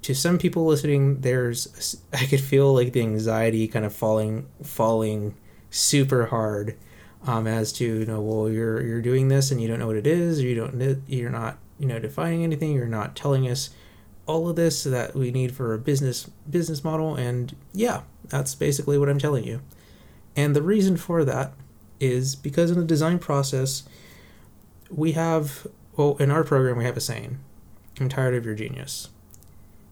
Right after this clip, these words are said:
And there's been so many instances in which we move forward in trying to address a problem only to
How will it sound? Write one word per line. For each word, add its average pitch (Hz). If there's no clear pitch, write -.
And 139
there's 135
been 139
so 190
many 185
instances 135
in 127
which 120
we 135
move 175
forward 151
in 131
trying 127
to 127
address 123
a 117
problem 131
only 185
to 143